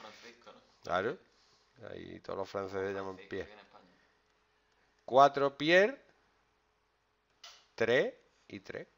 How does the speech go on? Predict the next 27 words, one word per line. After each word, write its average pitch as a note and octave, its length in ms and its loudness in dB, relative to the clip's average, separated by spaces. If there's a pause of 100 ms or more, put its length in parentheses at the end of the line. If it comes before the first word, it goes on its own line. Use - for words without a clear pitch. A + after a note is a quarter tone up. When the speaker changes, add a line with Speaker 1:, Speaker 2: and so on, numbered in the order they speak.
(1200)
Speaker 2:
La F#2 220 -2
R A2+ 260 -2
es G#2 80 -4
de A2 100 -2
R, A#2 300 -4 (680)
que F#2 100 -14
si G2+ 100 -10
te G2+ 100 -6
acuerdas. G2+ 400 -6 (840)
Cuatro E3 340 6
franceses E3 680 2 (1800)
que B2+ 120 4
van C3+ 180 6
al D#3 120 6
médico, F3 360 4
el E3 100 4
médico C#3+ 300 0
que C#3 80 0
le C3 80 0
dice, A2 220 -6
diga G#2+ 220 -2
treinta A#2 340 -8
y - 20 -6
tres. E2 200 -14 (1080)
Tres C3 260 -4
y C3 40 -10
tres. F#2+ 260 -12